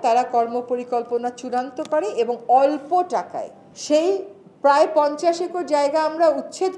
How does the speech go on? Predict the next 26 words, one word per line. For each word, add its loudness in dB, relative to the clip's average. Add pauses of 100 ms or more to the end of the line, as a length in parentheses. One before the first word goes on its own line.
করলাম, 2
সেখানে -6
সেনাবাহিনী, -2 (560)
র্যাব, 6 (140)
পুলিশ -2 (1080)
অনেক 4
সহায়তা -2
করেছে। -6 (140)
উচ্ছেদ -4 (100)
করলাম, 2 (300)
এরপর 6 (120)
থেকে -4
ফোন 2
আসা -2
শুরু -4
হলো, -4 (360)
আবেদন 0
আসা -4
শুরু -4
হলো, -2 (500)
ওই 4
জায়গার 2
মধ্যে -4 (720)
মাছ 0 (140)
চাষ 0 (120)
করবে -10